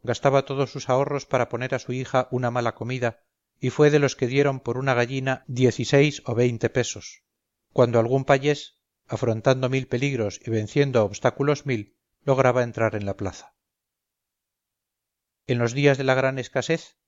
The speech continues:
la señora Sumta no bajaba nada a casa de Siseta, y los chicos se secaban los ojos mirando a la escalera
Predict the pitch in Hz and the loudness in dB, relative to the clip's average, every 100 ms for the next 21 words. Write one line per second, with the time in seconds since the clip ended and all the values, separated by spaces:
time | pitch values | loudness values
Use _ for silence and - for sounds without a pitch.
0 | _ - 113 117 135 151 - 160 156 156 | _ -8 -6 -2 2 2 2 -4 -2 -2
1 | - 135 135 123 - 127 117 127 123 107 | -2 -4 -2 -2 -2 -2 -4 -2 0 -2
2 | 104 120 - 107 104 110 139 - 110 - | -2 -6 -4 -6 -6 -4 -4 -2 -6 -6
3 | _ _ _ - 139 143 - 151 147 135 | _ _ _ -2 2 2 2 -2 0 -2
4 | - 123 110 113 131 135 139 135 120 - | -4 -6 -6 2 2 4 0 -2 -4 -4
5 | 120 117 113 117 113 113 110 - 120 107 | -8 -4 0 0 0 -2 -2 -2 0 -2
6 | 98 | -4